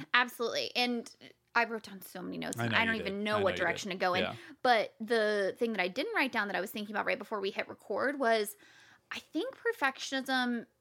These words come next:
Speaker 1: because I'm so, there's a part of me that's like, "We talk about this all the time." It's so, and then I'm like, "No, I think actually where we are in the growth cycle of, like, the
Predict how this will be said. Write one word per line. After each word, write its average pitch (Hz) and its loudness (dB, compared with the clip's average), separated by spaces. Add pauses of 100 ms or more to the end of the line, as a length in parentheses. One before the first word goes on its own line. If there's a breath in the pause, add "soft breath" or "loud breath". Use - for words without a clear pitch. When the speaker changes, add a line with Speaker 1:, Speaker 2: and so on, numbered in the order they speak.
(180)
Speaker 1:
because 277 -10
I'm 277 -2
so, - -12 (260)
there's 262 4
a 285 0
part 254 2
of 269 0
me 277 2
that's 233 -2
like, - -2 (200)
"We 269 -6
talk 262 -4
about 214 -2
this - -10
all 180 0
the 247 -10
time." 285 4
It's 208 -8
so, 226 -2
and 247 0
then 247 0
I'm 247 0
like, 247 0 (520 soft breath)
"No, 302 2
I 254 0
think 415 -6
actually 339 -4 (480)
where 240 4
we 294 -4
are 208 2
in 214 -2
the 202 0 (300)
growth 214 2
cycle 220 2
of, 214 -2
like, 214 -2
the 202 -4